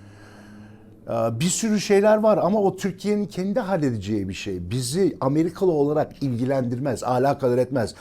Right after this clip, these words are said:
Bize dokunmadığı müddetçe. Yani biz dünyanın polisi değiliz. Olmamamız da gerekir.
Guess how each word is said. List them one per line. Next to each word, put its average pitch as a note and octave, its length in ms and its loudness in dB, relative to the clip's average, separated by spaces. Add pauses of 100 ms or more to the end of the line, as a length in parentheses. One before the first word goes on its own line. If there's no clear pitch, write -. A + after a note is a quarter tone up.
(160)
Bize A#2 280 2
dokunmadığı A2+ 560 0
müddetçe. E2 640 -10 (1600)
Yani A2+ 440 0
biz C3 340 0
dünyanın D#3 640 2
polisi C#3 560 -2
değiliz. A#2+ 720 -4 (2250)
Olmamamız A#2 640 0
da G2 40 -6
gerekir. - 800 -12